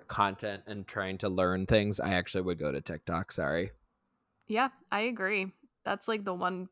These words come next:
Speaker 2: big conclusion from this episode.
Speaker 1: Yeah. Okay,
Speaker 2: Um,
Speaker 1: so let's start with T V shows. Um, I
Speaker 2: Okay, so why don't you,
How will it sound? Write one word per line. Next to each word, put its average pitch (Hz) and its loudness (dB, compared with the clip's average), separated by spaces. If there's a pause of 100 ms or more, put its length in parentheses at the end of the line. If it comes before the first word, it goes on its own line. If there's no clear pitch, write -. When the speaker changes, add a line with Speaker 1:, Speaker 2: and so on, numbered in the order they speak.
(120)
Speaker 2:
big 170 -2
conclusion 185 -6
from 104 -6
this - -10
episode. - -6 (480)
Speaker 1:
Yeah. 95 4 (840)
Okay, 165 12
Speaker 2:
Um, - 6
Speaker 1:
so 117 12 (120)
let's 139 12
start 202 12
with 220 12
T 233 12
V 165 12
shows. 104 8 (120)
Um, 110 2 (920)
I 135 12
Speaker 2:
Okay, 185 10
so 240 4
why 214 6
don't 294 0 (120)
you, 196 -4